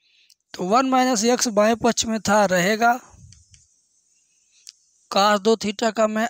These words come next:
ऐसा लिखने वाला हूँ सूत्र जो साइन के रूप में चेंज हो जाए। तो क्या होगा? वन माइनस दो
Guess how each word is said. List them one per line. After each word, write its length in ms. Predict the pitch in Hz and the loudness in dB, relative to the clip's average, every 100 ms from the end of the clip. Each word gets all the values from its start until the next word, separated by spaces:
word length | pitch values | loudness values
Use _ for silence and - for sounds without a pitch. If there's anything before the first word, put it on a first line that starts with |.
| - | -2
ऐसा 320 | 196 208 285 277 | 0 2 2 2
लिखने 360 | 240 226 233 | 0 -4 -2
वाला 280 | 214 202 196 | 2 2 2
हूँ 140 | 180 190 | 0 0
सूत्र 360 | 233 220 214 | -2 0 -2
जो 180 | 185 226 | 2 0
साइन 440 | - - 196 214 233 | 2 0 0 0 -2
के 140 | 214 | 0
रूप 220 | 196 196 | 0 0
में 140 | 214 233 | -2 -4
चेंज 360 | - 226 196 160 | -2 -4 -2 -4
हो 60 | 165 | -8
जाए। 360 | 165 - - - _ _ _ - - _ _ - | -10 -14 -20 -20 _ _ _ -20 -20 _ _ -12
तो 80 | 190 | -4
क्या 200 | 233 226 | 4 4
होगा? 220 | 226 269 - - - - - - _ _ _ - | 4 0 -4 -14 -18 -20 -20 -20 _ _ _ -6
वन 260 | 196 214 214 | 0 0 0
माइनस 320 | 208 208 208 | -6 -6 -8
दो 180 | 175 | -2